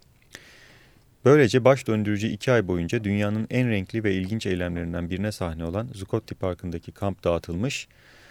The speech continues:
kampın binlerce kitaplık güzelim kütüphanesi de barbarca çöpe atılmıştı.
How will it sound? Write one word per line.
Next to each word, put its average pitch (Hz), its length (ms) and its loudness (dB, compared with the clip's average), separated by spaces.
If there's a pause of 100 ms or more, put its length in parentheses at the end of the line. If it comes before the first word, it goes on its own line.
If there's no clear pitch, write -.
(220)
kampın 107 420 2
binlerce 110 360 2
kitaplık - 420 -4
güzelim 107 320 2
kütüphanesi 92 520 -4
de 123 140 0
barbarca 98 440 6
çöpe 92 240 -4
atılmıştı. 78 540 -6